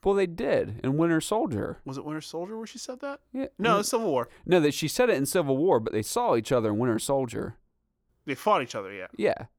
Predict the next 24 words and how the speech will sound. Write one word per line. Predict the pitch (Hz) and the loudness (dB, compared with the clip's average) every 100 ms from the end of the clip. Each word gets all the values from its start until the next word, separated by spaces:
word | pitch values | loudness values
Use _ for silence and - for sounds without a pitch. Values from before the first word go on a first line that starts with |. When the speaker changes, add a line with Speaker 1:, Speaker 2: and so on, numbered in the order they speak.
| - | -4
Speaker 1:
So, | - 117 | 0 2
"Do | 117 | 4
you | 127 139 | 4 4
remember | 123 120 123 101 | 4 2 2 0
me?" | 95 76 110 _ _ _ _ _ _ | -4 -6 -10 _ _ _ _ _ _
Speaker 2:
Man, | 302 294 269 262 262 | -4 0 2 2 2
I | |
don't | 240 202 | 0 0
know | 170 | 0
that | 143 | 0
that's, | 143 139 - - - _ _ _ _ _ _ _ | -2 -2 -6 -10 -14 _ _ _ _ _ _ _
like, | 135 120 - | -8 -8 -8
significant | - - - 131 139 143 131 113 120 | -10 -6 -6 -6 -4 -4 -6 -10 -10
enough | 110 120 - | -6 -6 -6
for | 117 | -8
her | |
to | 110 | -10
say | - 113 | -10 -10
that. | 98 90 - _ _ _ _ _ _ _ _ _ _ _ _ _ _ _ _ _ _ | -10 -12 -14 _ _ _ _ _ _ _ _ _ _ _ _ _ _ _ _ _ _
Speaker 1:
You | - | 0
Speaker 2:
Like, | 196 | 0
Speaker 1:
don't | 226 | 2
think | 247 | 0
so? | - 254 254 | 2 2 2